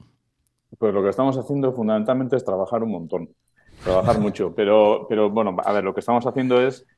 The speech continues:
eh, y estamos intentando dar respuesta a una demanda muy importante que viene desde hace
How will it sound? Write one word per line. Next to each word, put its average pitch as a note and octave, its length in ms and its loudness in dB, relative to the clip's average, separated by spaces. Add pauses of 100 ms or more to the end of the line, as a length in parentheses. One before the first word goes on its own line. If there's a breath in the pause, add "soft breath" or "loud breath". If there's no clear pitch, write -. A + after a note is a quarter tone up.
(200)
eh, G#2+ 440 2
y G2 40 -2
estamos C3 360 -2
intentando A2+ 480 -2
dar A2+ 140 2
respuesta A#2 460 -4
a G#2+ 40 0
una A2 180 -4
demanda G#2+ 840 0
muy A#2+ 300 -4
importante G#2+ 560 -4
que G2+ 100 -4
viene G2 220 -4
desde F#2+ 180 -2
hace G2 600 -2